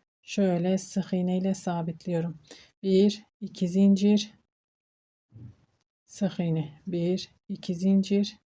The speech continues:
sık iğne. Burada yine bir zincir boş bırakıyorum. Bir,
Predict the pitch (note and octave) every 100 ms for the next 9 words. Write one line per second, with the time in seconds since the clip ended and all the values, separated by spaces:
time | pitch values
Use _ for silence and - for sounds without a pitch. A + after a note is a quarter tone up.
0 | _ _ _ _ _ _ _ _ _ _
1 | - - G3+ - F3 E3 D#3+ - _ -
2 | A3 G#3 G#3 G3+ G#3 G3 F#3 G#3 F#3 F#3+
3 | F3+ G#3+ G#3 F#3+ F#3+ - G#3 G#3 G#3 G#3
4 | G#3 G3 G3 G3+ G3